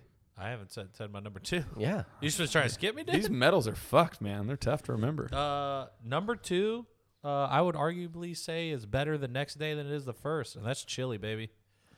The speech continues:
Speaker 3: Chili's goated.
Speaker 1: That's chili.
Speaker 3: Chili is fire.
Speaker 1: You just gotta let those flavors marinate, let those spices get up in there again.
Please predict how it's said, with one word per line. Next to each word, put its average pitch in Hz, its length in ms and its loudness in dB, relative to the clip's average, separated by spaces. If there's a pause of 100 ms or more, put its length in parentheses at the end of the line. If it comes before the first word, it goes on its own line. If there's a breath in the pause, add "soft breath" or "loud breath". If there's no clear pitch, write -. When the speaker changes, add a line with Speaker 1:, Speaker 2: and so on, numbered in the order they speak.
(160)
Speaker 3:
Chili's 110 300 4
goated. 101 320 6
Speaker 1:
That's 98 200 -4
chili. 101 420 -4 (720)
Speaker 3:
Chili 107 260 0
is 98 80 -4
fire. 95 380 0 (440)
Speaker 1:
You 107 100 -4
just 123 100 -4
gotta 131 120 2
let 127 140 0
those 120 180 -2
flavors 120 400 -2
marinate, 120 400 -2
let 113 140 -6
those 110 140 -2
spices 110 460 -4
get 107 160 -2
up 107 140 -4
in 113 120 -4
there 104 120 -6
again. 98 400 -8